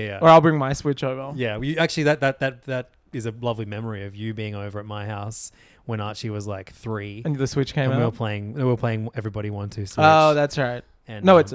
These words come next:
Speaker 2: One Two Switch.
Speaker 1: sorry,
Speaker 2: The
Speaker 1: One Two Switch
Speaker 2: sequel is
Speaker 1: original.
Speaker 2: Everybody.
Speaker 1: Yeah, yeah. And he, he, he's playing the game where you gotta eat the
Speaker 2: Eat the
Speaker 1: sandwich.
Speaker 2: burger.
Speaker 1: Yeah.
Speaker 2: Yeah. Damn, I can't wait to
Speaker 1: Relive that.
Speaker 2: to not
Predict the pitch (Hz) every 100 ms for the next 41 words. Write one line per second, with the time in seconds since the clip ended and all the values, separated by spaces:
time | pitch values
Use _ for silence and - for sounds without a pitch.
0 | - 139 151 151 135 - 131 123 107 135
1 | 117 151 113 120 123 117 110 135 123 120
2 | 110 104 98 107 107 131 131 135 131 127
3 | 139 127 127 120 113 113 120 117 - 160
4 | 113 117 113 123 117 - - - - -
5 | - 113 95 139 127 123 117 - - -
6 | - _ - 139 131 131 147 143 143 139
7 | 127 117 - - - 117 131 127 110 117
8 | 127 143 139 135